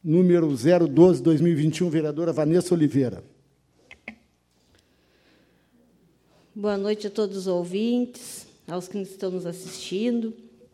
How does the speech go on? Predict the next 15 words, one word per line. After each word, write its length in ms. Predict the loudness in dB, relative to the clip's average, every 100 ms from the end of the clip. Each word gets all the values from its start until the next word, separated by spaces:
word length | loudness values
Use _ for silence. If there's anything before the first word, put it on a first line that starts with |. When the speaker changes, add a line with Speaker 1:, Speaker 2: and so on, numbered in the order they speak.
| _ _
Speaker 2:
toda 160 | -8 -6
a 40 |
comunidade 580 | -6 -6 -8 -10 -12 -16
que 60 |
está 140 | -12 -12
nos 140 | -10
assistindo, 640 | -16 -18 -14 -10 -8 -10 -16 -20 -20 _ -6
aos 200 | -4 -2
nobres 360 | -4 -4 -10
colegas, 840 | -6 -4 -2 -2 -2 -6 -10 -14 -20 _ _ _ _ _ _ _
à 380 | -12 -10 -10 -12 -14
assistência. 880 | -16 -16 -20 -6 -2 -2 -4 -8 -12 -14 _ _ _ _ _ _ _ _ -8
Ah, 600 | -4 0 0 2 2 0
esse 300 | 0 -2 -4
pedido, 680 | -8 -8 -8 -6 -6 -6